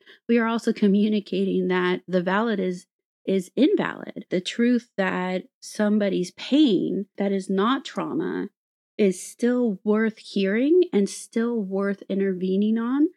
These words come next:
and still worth paying attention to and making changes for.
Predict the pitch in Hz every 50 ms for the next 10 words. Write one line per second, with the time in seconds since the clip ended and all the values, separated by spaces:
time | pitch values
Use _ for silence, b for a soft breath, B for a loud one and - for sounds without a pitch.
0 | _ _ _ _ _ _ - - 202 208 - - - - - - 240 277 285 269
1 | 233 220 208 208 208 202 _ _ - - - - 247 262 254 214 190 - - 226
2 | 285 392 - - 254 220 - - 208 - - 202 196 202 220 262 269 - 196 175
3 | 180 - - 240 349 453 392 - 190 135 - - - - - - 92 - - -
4 | 214